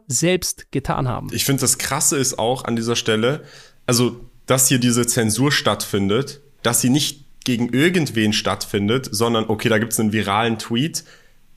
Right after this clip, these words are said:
Speaker 2: das muss eingeschränkt werden, weil es kommt von jemandem, der quasi, die Quelle ist glaubwürdig, <laughs> sie muss quasi klein gemacht werden, so dass sie gar nicht mehr viral gehen kann. Das ist schon mal krass. Aber das andere, was ich krass fi-, krass finde, ist, dass dieser Scott Gottlieb,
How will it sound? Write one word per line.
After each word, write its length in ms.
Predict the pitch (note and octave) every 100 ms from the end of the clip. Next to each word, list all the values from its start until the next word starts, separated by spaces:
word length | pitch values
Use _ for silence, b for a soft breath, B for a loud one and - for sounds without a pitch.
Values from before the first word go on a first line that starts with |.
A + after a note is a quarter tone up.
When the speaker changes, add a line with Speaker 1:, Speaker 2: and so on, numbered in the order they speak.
| -
Speaker 2:
das 200 | A#2 A#2+
muss 140 | A2
eingeschränkt 600 | - A#2 C3 C3 B2+ A#2+
werden, 380 | A#2+ A#2+ A#2+ F#2
weil 320 | G#2+ A2+ B2 B2
es 160 | G#2+
kommt 260 | - B2 A#2+
von 200 | A#2 A2
jemandem, 480 | A2+ A2+ A2+ A2 G#2
der 160 | G2+
quasi, 540 | - G2+ G2+ G#2 G2+ G2+ B B
die 80 | G#2+
Quelle 320 | - A#2 B2
ist 200 | A2+ -
glaubwürdig, 920 | A2+ A2 C#3+ C#3+ G2+ F#2 A2+ D3 - - -
<laughs> 180 | - C3
sie 100 | A#2+
muss 220 | C3 C3
quasi 280 | G#2 G#2 G2+
klein 360 | - A2+ C#3+
gemacht 360 | A2+ G2+ G2+ -
werden, 380 | F#2 F#2 B2 B2 B
so 240 | - A2+ B2+
dass 160 | A#2
sie 140 | A#2+ G#2+
gar 220 | G#2 D#3+
nicht 280 | D3 - B2
mehr 160 | A#2
viral 380 | A2+ G#2 G#2 G#2+
gehen 240 | A#2 C3
kann. 160 | A2+ F#2
Das 180 | A2 C3+
ist 80 | A#2+
schon 160 | G#2+
mal 140 | F#2 F2+
krass. 340 | G#2 C#3+ - B B B B -
Aber 140 | A2
das 160 | A#2 -
andere, 280 | D3+ F#3+ C#3+
was 120 | B2+
ich 80 | -
krass 240 | C#3+ D3+
fi-, 180 | - -
krass 300 | - A#2+ -
finde, 180 | A#2+ G#2+
ist, 220 | - A2+
dass 100 | A2
dieser 240 | A2+ G#2+
Scott 460 | G#2+ - B2+ C3 A2
Gottlieb, 600 | A#2+ - F#2+ F#2 G#2+